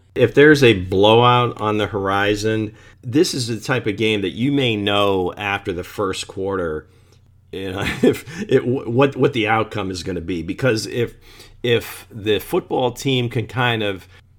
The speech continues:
hold them at bay or kind of stay close through the first quarter, through the first half, then you kinda get the sense that things start to tighten up a little bit.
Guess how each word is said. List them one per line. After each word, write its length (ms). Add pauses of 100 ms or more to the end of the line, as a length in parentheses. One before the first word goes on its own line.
(120)
hold 380
them 180
at 260
bay 420
or 120
kind 320
of 120
stay 380
close 560
through 200
the 100
first 480
quarter, 520
through 440
the 100
first 420
half, 680 (460)
then 260
you 120
kinda 340
get 180
the 100
sense 420
that 180
things 260
start 300
to 80
tighten 440
up 220
a 40
little 260
bit. 340